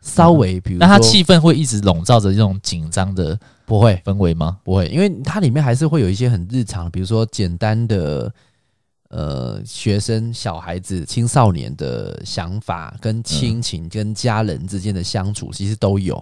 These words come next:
Speaker 2: 哦。
Speaker 1: 我觉得它还是比较偏向于是那种记录现实状况而改编的剧情片，
Speaker 2: 哦。
Speaker 1: 它还是单纯的剧情片。
Speaker 2: 哦。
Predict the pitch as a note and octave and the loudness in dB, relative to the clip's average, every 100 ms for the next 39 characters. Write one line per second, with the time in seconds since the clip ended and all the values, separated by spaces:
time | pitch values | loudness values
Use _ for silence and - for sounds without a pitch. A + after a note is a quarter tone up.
0 | - E2+ F2 F#2 F#2 F2+ F2 G2 A2 C3 | -2 0 2 0 0 -2 -2 -4 2 4
1 | C#3+ D#3+ F#3+ F#3+ B2+ B2+ D#3 G2 A#2 A#2+ | 6 6 4 2 4 4 0 0 0 2
2 | B2 A#2 B2+ G#2+ F2+ G2 G2+ G2 F2 C#2 | 2 2 2 2 2 -2 -2 -2 -4 -8
3 | G#1+ G1+ E2 - E3 C3+ D3+ B2+ G2+ F2 | -10 -12 -12 -4 0 4 6 6 4 0
4 | - B2+ F#2+ - E2 E2 A2+ F#2 A2 F#2 | 0 0 0 -4 -6 0 0 2 0 -2
5 | C2+ - D#2+ C2 F#2+ F#2+ E2+ - B2+ - | -4 -6 -8 -6 -6 -4 -6 -4 -4 -4
6 | C2+ E2+ - - - _ - D#2 F3+ F#3+ | -8 -8 -6 -8 -10 _ -8 -4 2 4
7 | C#3+ C#3+ B2+ C3 G2+ F2+ F2 G#2+ - B1+ | 4 2 0 2 2 2 0 -2 -2 -8
8 | - B1 - - C#2+ F#2 A2 | -14 -16 -18 -12 -10 -8 -10